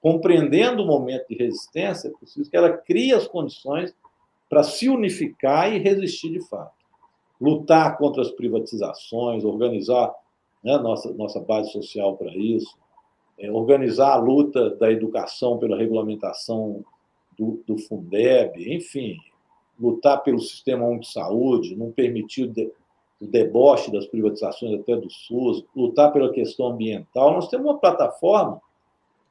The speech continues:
que, na verdade, tem uma empatia grande com, com a base social no Brasil, com o povo brasileiro.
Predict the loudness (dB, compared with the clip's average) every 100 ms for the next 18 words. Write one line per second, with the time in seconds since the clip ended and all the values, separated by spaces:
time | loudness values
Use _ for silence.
0 | _ -6 0 2 4 4 6 6 6 4
1 | -6 -2 -2 0 -2 -2 -4 0 0 0
2 | -6 -8 -2 0 2 2 0 -2 -4 -8
3 | -8 -6 -4 -4 -6 -14 _ _ _ -10
4 | -6 2 2 2 -2 -8 -2 0 0 2
5 | 2 2 0 0 0 0 -8 0 0 0
6 | -2 -2 -2 0 0 -4